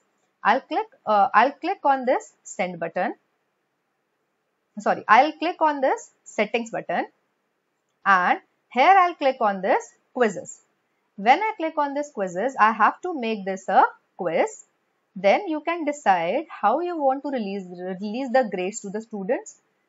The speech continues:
I want to do it later after the manual review, and you can choose these boxes according to your choice.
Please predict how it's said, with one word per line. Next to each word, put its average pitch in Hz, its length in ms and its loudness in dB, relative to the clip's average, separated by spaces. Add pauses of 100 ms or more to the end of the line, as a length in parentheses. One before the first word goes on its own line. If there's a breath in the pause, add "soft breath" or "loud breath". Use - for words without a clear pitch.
I 202 140 4
want 240 320 -2
to 330 120 -4
do 277 200 -4
it 294 160 -2
later 180 380 -4 (140)
after 185 300 -2
the 180 140 -10
manual 180 420 -6
review, 202 420 -6 (480)
and 262 240 2
you 302 120 -4
can 302 260 -2 (320)
choose 302 400 -4
these 269 240 -6
boxes 196 460 -4
according 185 380 -4
to 185 100 -8
your 175 160 -4
choice. 190 520 -4